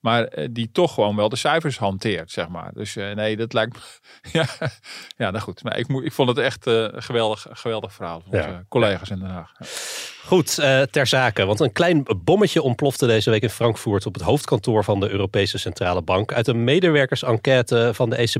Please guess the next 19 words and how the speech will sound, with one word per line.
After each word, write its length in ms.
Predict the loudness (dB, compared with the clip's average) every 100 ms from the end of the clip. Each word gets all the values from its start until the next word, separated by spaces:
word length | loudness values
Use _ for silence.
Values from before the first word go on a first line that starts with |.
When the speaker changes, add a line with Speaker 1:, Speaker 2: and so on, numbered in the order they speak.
| 2
Speaker 2:
B 40 | 2
vakbond 720 | 2 -2 2 2 2 0 -2
bleek 220 | 0 2
dat 140 | 0 -2
president 420 | 0 2 0 -2
Christine 400 | -4 -4 -2 0
Lagarde 440 | 2 2 4 4 2
er 240 | 0 -2
niet 320 | -2 -2 -2 -2
goed 200 | -4 -2
op 160 | -2
staat 240 | 2 0 2
bij 120 | 0
een 60 |
groot 320 | 0 2 2 4
deel 180 | 2
van 140 | 4 2
haar 100 | 2
personeel. 540 | 0 -2 -2 -4 -6